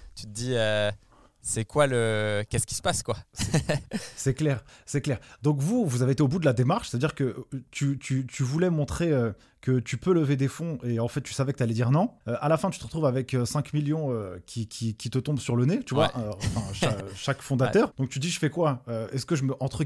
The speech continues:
Speaker 2: excuse-moi du terme, mais est-ce que je me pervertis et je les
Speaker 1: Ouais,
Speaker 2: prends,
Speaker 1: c'est
Speaker 2: tu
Speaker 1: ça.
Speaker 2: vois ? Et puis, euh, on verra, ou alors, euh, bah, je vais au bout de la démarche. »
Speaker 1: Ouais.
Speaker 2: Et donc ça, c'est ce que vous, vous avez fait. Vous avez dit, «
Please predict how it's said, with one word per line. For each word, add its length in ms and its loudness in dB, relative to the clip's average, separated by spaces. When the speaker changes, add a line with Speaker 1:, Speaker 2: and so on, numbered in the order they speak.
Speaker 2:
excuse-moi 320 0
du 120 0
terme, 260 2
mais 60 6
est-ce 100 2
que 60 6
je 80 4
me 100 6
pervertis 600 2
et 120 4
je 120 4
les 60 8
Speaker 1:
Ouais, 80 6
Speaker 2:
prends, 160 2
Speaker 1:
c'est 140 0
Speaker 2:
tu 80 4
Speaker 1:
ça. 80 4
Speaker 2:
vois ? 240 2
Et 80 4
puis, 240 4
euh, 180 8
on 120 2
verra, 320 4
ou 160 6
alors, 260 6
euh, 220 -2
bah, 100 -4
je 80 0
vais 80 4
au 40 4
bout 100 0
de 60 4
la 60 6
démarche. » 340 2
Speaker 1:
Ouais. 40 -6
Speaker 2:
Et 20 -4
donc 140 0
ça, 100 -2
c'est 80 -4
ce 40 -12
que 100 -2
vous, 160 2
vous 160 0
avez 140 2
fait. 260 4
Vous 80 8
avez 120 8
dit, « 180 6